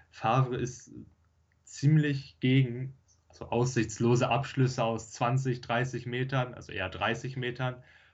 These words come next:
ohne irgendeinen Sinn und Verstand, die einfach darauf geballert werden.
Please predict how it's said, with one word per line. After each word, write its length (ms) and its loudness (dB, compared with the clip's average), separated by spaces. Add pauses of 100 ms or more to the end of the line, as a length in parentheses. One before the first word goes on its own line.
ohne 280 8
irgendeinen 420 2
Sinn 180 -2
und 100 2
Verstand, 440 -2
die 60 -2
einfach 240 -4
darauf 380 -2
geballert 420 -4
werden. 440 -2